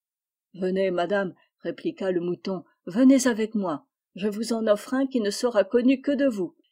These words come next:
et vous y serez la maîtresse absolue. » « Il m'est impossible de vous suivre, » dit Merveilleuse. « Je suis si lasse que j'en mourrai. »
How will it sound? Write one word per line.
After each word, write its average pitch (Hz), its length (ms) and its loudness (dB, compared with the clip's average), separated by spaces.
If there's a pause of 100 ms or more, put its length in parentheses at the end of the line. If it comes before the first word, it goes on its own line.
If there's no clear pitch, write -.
(120)
et 165 60 -4
vous 165 240 -8
y 190 60 -2
serez 202 380 0
la 180 120 0
maîtresse 208 480 -2
absolue. » « 226 560 -2 (640)
Il 233 140 2
m'est 240 220 2
impossible 269 680 2
de 269 100 2
vous 269 140 2
suivre, » 214 500 -4 (180)
dit 226 120 0
Merveilleuse. « 180 720 0 (220)
Je - 140 -8
suis 220 200 -6
si - 260 2
lasse 277 400 0 (220)
que 247 100 0
j'en 240 200 2
mourrai. » 190 520 0